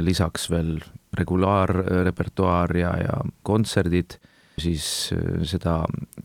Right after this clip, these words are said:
seda muusikalist kontsentratsiooni on olnud, öö, tõepoolest palju ja, ja ütleme, s-, selle võib-olla, öö, raskuskesemeks on, ongi olnud see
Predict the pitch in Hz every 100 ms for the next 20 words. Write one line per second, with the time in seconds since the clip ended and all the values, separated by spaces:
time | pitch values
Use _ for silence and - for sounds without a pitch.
0 | - 85 90 90 101 104 95 90 85 -
1 | 90 82 92 87 113 104 92 90 90 87
2 | 87 - _ 90 85 82 92 87 85 -
3 | - 98 92 85 78 80 80 78 78 78
4 | - - 78 82 82 - 82 80 82 82
5 | 80 82 82 80 - - 80 80 82 82
6 | 80 82 82 - - _ _ _ - 90
7 | 90 87 - - - - - - 98 104
8 | - 87 107 101 87 85 - 92 90 92
9 | 95 87 90 90 82 - 85